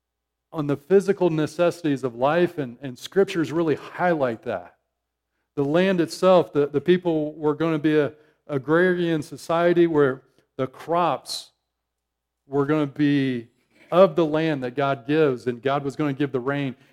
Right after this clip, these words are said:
And He's really teaching His people that God does provide and give everything,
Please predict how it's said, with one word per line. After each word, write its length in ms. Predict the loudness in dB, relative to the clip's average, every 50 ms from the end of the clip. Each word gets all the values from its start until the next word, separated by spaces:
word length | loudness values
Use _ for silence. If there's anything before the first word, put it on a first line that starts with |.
| _
And 100 | -10 -8
He's 220 | -8 -8 -10 -12 -12
really 440 | -6 2 4 4 6 6 4 2
teaching 720 | 0 -4 -8 -6 -6 -6 -6 -4 -4 -4 -4 -4 -4 -8 -10 _ _ _
His 260 | _ 2 2 2 2 -2
people 720 | -12 -12 -8 -6 -6 -6 -6 -6 -8 -8 -8 -10 -14 -18 _ _ _ _ _ _ _ _ _ _
that 160 | -4 -4 -2
God 360 | -2 -2 0 0 0 -2 0
does 300 | 2 4 4 4 4 2
provide 560 | -2 -6 -6 -6 -2 0 0 0 0 0 -2 -4
and 120 | -6 -4
give 220 | -2 -2 -2 -2
everything, 640 | -4 -4 -4 -2 0 0 0 0 -2 -2 -2 -6